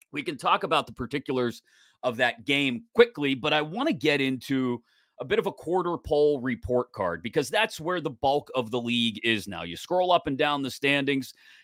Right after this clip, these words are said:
just about everybody has played somewhere between twenty and twenty-two games. There are a, a handful of outliers,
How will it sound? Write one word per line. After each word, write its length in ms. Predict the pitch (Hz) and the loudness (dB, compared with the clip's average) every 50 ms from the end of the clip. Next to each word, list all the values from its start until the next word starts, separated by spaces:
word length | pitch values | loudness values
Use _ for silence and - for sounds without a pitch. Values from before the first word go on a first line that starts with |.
| _ _ - | _ _ -6
just 420 | - 208 240 285 - - - - - | -2 0 0 0 0 -4 -10 -6 -4
about 480 | 214 208 139 107 - 165 170 175 175 - - _ _ | -4 -4 -4 -6 -4 0 2 2 2 2 -2 _ _
everybody 680 | 156 160 160 143 147 143 131 110 123 120 117 120 120 120 | 6 6 6 6 4 2 2 4 4 4 4 4 2 2
has 220 | 127 120 117 - | 2 0 0 -2
played 400 | - _ 135 131 127 127 123 107 | -4 _ 2 4 4 4 2 0
somewhere 380 | - - 165 160 160 156 156 143 | 0 0 0 2 2 0 0 0
between 420 | 135 131 - - 135 131 127 123 | -2 -6 -4 -2 -2 0 0 -2
twenty 460 | - - 120 123 131 131 131 127 127 | -4 -6 -4 -2 0 0 2 2 2
and 120 | 123 117 113 | 0 0 -2
twenty-two 520 | - 110 113 113 110 104 - - 104 98 | -4 -2 -2 -2 -2 -4 -4 -6 -6 -4
games. 300 | 92 98 90 85 85 - | -4 -4 -4 -4 -6 -6
There 180 | 226 269 254 185 | -4 -4 -2 0
are 160 | 247 247 233 | 0 0 0
a, 100 | 208 175 - _ _ _ 196 | -2 -4 -10 _ _ _ -6
a 100 | 196 180 | -6 -4
handful 460 | 147 143 143 139 123 - 151 135 135 | -2 -2 -4 -4 -2 -2 -2 0 0
of 80 | 117 | 0
outliers, 800 | 107 101 101 104 - - 110 110 107 107 110 107 110 110 - - | 0 -2 -2 -2 2 2 4 6 6 6 4 2 0 -2 -6 -10